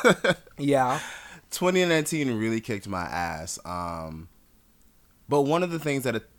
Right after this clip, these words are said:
Speaker 1: it, it, it did teach me was, like, to stop being so fearful of everything, um, in regard to, to my, my own, my worth, right? Stop
Speaker 2: Yeah.
Speaker 1: being so fearful of, of, of, you know, loving myself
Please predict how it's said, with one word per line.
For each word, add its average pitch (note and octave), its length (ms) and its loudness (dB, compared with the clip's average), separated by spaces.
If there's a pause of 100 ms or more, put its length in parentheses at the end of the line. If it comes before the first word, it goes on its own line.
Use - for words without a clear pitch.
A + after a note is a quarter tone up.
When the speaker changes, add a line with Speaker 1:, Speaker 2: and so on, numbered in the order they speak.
Speaker 1:
it, G#2+ 200 -6
it, G#2 220 -10
it G2 360 -12
did A2 220 -4
teach - 280 -8
me F#2+ 80 -6
was, F#2 180 -8
like, F2+ 220 -10
to - 120 -12
stop F#2+ 340 -2
being G2 180 -6
so F2 160 -8
fearful F#2 500 -8
of A2+ 80 -4
everything, D#3 640 -8 (480)
um, G2+ 300 -2
in A#2+ 160 -2
regard A2+ 400 0
to, G2 480 -2 (180)
to - 160 -6
my, F#2 380 -4 (1500)
my G#2 340 -4
own, G2+ 400 -6 (600)
my E3 160 8
worth, D3 480 2 (140)
right? A#2+ 300 4
Stop D#3+ 220 6
Speaker 2:
Yeah. D3 60 6
Speaker 1:
being E3+ 160 2
so D3 220 2
fearful C3+ 500 -2
of, G#2 300 -2
of, G#2+ 260 -6
of, G2+ 440 -8 (280)
you A2+ 120 -8
know, G2+ 160 -6
loving G#2 400 -4
myself G2 560 -6